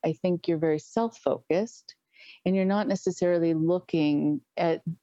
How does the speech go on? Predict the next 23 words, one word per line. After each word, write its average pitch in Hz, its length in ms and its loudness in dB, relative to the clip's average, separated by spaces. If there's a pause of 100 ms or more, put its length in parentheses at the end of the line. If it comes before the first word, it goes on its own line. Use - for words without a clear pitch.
(100)
how 180 280 0
you 170 460 2
are, 160 440 0 (100)
um, 151 400 2 (600)
engaged 185 600 0
with 175 200 0 (280)
the 190 120 2
rest 190 260 -2
of 175 60 0
the 170 80 0
world 185 540 0 (120)
and 165 440 2
why 175 240 2
it 180 120 0
might 175 220 0
be 170 100 0
important 185 480 0
for - 120 -4
you 160 160 2
to 156 80 0
make 151 220 0
a 156 40 -2
decision 160 580 -2